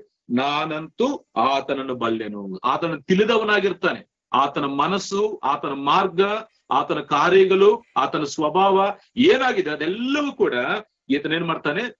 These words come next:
ತಿಳಿದವನಾಗಿರ್ತಾನೆ. ಇಲ್ಲಿ ಕರ್ತನಾಗಿರುವಂತ ಯೇಸು ಕ್ರಿಸ್ತನು ಆ ತಂದೆಯ ಬಗ್ಗೆ ಹೇಳಿರುವಂತ ಮಾತು, "ನಾನು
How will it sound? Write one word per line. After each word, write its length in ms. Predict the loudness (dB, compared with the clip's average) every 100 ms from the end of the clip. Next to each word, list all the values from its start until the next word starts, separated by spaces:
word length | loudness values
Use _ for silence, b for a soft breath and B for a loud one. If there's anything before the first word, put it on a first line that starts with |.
| _
ತಿಳಿದವನಾಗಿರ್ತಾನೆ. 960 | 2 2 2 -2 -4 -8 -8 -18 -20 -2
ಇಲ್ಲಿ 160 | 0 2
ಕರ್ತನಾಗಿರುವಂತ 580 | 0 0 2 0 0
ಯೇಸು 420 | 2 2 0 -8 0
ಕ್ರಿಸ್ತನು 680 | 0 2 -2 2 4 4 0 B _ 0
ಆ 140 | 0
ತಂದೆಯ 420 | 0 -4 4 4
ಬಗ್ಗೆ 280 | 4 2 -2
ಹೇಳಿರುವಂತ 380 | -2 -2 -4 -4
ಮಾತು, 300 | -6 -6 -2
"ನಾನು 380 | -2 -2 -4